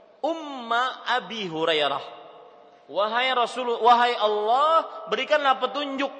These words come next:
kepada ibunya Abu Hurairah. Maka setelah itu doanya Rasulullah dikabulkan, dan ini pelajaran menarik, jangan pernah remehkan doa-doa Rasulullah.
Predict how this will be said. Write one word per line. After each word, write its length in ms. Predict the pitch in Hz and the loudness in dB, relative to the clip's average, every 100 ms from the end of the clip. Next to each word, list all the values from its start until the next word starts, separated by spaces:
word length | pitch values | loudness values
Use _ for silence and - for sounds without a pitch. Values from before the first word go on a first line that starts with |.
| - - | -18 -16
kepada 640 | - 202 233 220 220 202 - 220 | -6 0 0 2 2 0 -6 -10
ibunya 640 | 226 175 269 320 320 247 | -10 -10 -8 -4 -2 -2
Abu 240 | 233 202 | -2 -2
Hurairah. 560 | 196 175 165 139 123 - - - - - - | -4 -2 -2 -2 -4 -10 -20 -20 -20 -20 -16
Maka 640 | 226 269 254 240 - - | -4 0 2 2 0 -10
setelah 400 | - 190 214 214 196 | -8 -6 -2 0 -2
itu 240 | 190 214 175 | -6 -8 -6
doanya 400 | 175 185 190 180 | -4 -2 -4 -4
Rasulullah 560 | 165 185 196 170 165 | -4 -4 -6 -4 -6
dikabulkan, 720 | 151 - 143 156 190 180 190 | -6 -4 -4 -2 -6 -2 -2
dan 160 | 156 151 | -2 -6
ini 160 | 175 175 | -8 -6
pelajaran 480 | 147 143 165 160 | -6 -4 -4 -6
menarik, 400 | 151 156 185 214 - - - 135 | -6 -4 -4 -6 -12 -20 -20 -6
jangan 480 | 160 165 160 151 | -4 -4 -6 -6
pernah 400 | 170 175 175 170 | -6 -6 -2 -4
remehkan 720 | 151 156 160 180 175 175 156 147 | -2 -4 -4 -8 -6 -6 -6 -6
doa-doa 720 | 160 - 165 151 156 156 151 | -6 -2 -2 -2 -2 0 0
Rasulullah. 640 | 147 143 147 135 131 117 | -2 -6 -8 -8 -6 -8